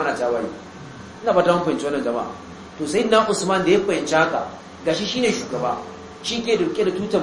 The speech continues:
mul-, mulkin musulunci, amma ya ce, "A'a, shi ya ba da ran shi a bari a kashe shi." Ku zama ku duba irin wannan girman tadhiya,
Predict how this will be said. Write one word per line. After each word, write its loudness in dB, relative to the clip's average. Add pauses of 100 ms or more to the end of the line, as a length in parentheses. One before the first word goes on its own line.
mul-, 0 (320)
mulkin 2
musulunci, -2 (480)
amma 2
ya 4
ce, 2
"A'a, 4 (680)
shi -2
ya 10
ba 8
da 6
ran 4
shi -2
a -2
bari 6
a 4
kashe -6
shi." -8 (1300)
Ku -8
zama 4
ku -2 (100)
duba 2
irin 2
wannan 2 (120)
girman 2 (180)
tadhiya, 2